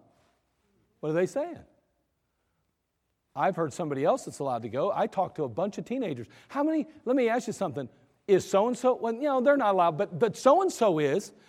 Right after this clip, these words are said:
Well, what about so-and-so? Are they allowed to go anywhere and spend the night? Well, not really, but that's not the point. I'm telling you, they're allowed.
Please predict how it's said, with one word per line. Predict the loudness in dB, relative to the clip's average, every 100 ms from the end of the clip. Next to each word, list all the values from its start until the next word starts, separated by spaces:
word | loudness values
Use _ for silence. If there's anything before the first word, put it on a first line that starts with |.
| _
Well, | 0
what | 2 2
about | 0 -2
so-and-so? | 0 -2 -2 -4
Are | -2
they | 0
allowed | 0 0
to |
go | 0 0
anywhere | 0 -2
and | -4
spend | -6 -6
the |
night? | -6
Well, | -4 -4
not | -2 -4 2
really, | 2 2 0
but | 0 -2 -6 0
that's | 2 4
not | 2 2
the | 0
point. | 4 4 4
I'm | 0
telling | 6 6 6
you, | 2
they're | 6 8 8
allowed. | 8 4 2